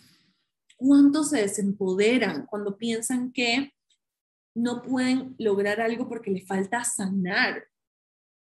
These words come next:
Como les digo, estas han sido las razones por las que yo he hecho un cambio ciento ochenta en cómo llevo mis programas y cómo ahora tengo una suscripción que funciona de esta manera.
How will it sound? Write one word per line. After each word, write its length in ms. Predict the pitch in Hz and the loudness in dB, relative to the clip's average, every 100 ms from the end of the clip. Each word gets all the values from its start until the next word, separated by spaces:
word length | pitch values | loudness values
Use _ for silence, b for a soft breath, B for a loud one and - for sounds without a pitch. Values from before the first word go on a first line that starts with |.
| _ _ _ _ _ _ _ | _ _ _ _ _ _ _
Como 140 | 233 | -4
les 120 | 233 | -4
digo, 340 | 233 254 302 294 | 0 2 0 -2
estas 240 | 262 - 285 | -10 2 4
han 140 | 285 | 6
sido 200 | 285 294 | 4 2
las 160 | 302 214 | 0 -4
razones 320 | 190 214 254 | -6 -4 -4
por 140 | 240 | -4
las 120 | 202 - | -6 -4
que 140 | 190 | -4
yo 220 | 196 208 | 0 2
he 340 | 226 233 - _ _ _ - | 2 0 -4 _ _ _ -8
hecho 280 | 254 269 - | -4 -4 -4
un 160 | 254 | -4
cambio 480 | 254 262 247 269 277 - | -2 -2 0 0 0 -6
ciento 800 | - - 320 349 381 392 220 214 | -12 -6 -4 -2 -2 -2 -2 -2
ochenta 800 | 208 - 233 247 254 247 - - | -4 -4 0 0 0 -2 -8 -6
en 160 | 220 214 | -6 -4
cómo 220 | 208 214 | -6 -4
llevo 260 | 220 214 | -2 0
mis 160 | 220 220 | -2 -6
programas 720 | 190 180 185 196 196 202 233 | -8 -2 0 0 -2 -8 -12
y 60 | 208 | -10
cómo 220 | 202 196 | -4 -2
ahora 240 | 196 196 202 | 0 -2 -4
tengo 320 | 208 196 - | -6 -8 0
una 340 | 277 339 302 | 2 2 2
suscripción 640 | 254 180 - 196 - 196 196 | -2 -6 -8 -8 -4 -4 -4
que 100 | 202 | -6
funciona 420 | 196 190 196 196 | -8 -4 -4 -4
de 80 | 190 | -8
esta 180 | - 196 | -10 -10
manera. 500 | 202 - - - | -6 -6 -6 -10